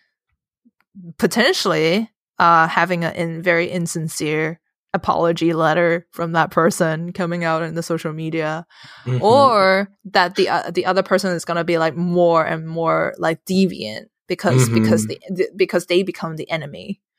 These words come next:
Speaker 1: right?
Speaker 2: Mm-hmm.
Speaker 1: Um, it's, I think it's a, it's a, it's not a good idea to, for that to develop conversations.
Speaker 2: You know, I guess not.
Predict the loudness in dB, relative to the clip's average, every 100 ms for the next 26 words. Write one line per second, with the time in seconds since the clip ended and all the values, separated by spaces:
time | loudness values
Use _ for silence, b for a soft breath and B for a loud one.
0 | b b -6 -4 -4 -6 -8 -10 -12 -4
1 | -2 0 -2 -4 -4 -2 -2 -4 -8 -4
2 | 0 0 0 -2 0 -2 -2 -4 -2 2
3 | 2 0 -4 -8 _ _ _ _ _ -20
4 | -20 b b b _ 0 0 4 4 2
5 | 2 4 4 2 0 0 2 2 2 -2
6 | -2 _ _ _ _ -6 -2 0 0 -2
7 | _ _ _ _ _ _ -10 -4 -2 -4
8 | -8 _ -2 0 0 -2 -6 -6 -8 -6
9 | -6 -6 -12 -16 -20 -20 _ _ _ b
10 | b b b b b _ _ -6 0 0
11 | 2 2 2 0 -2 0 0 -4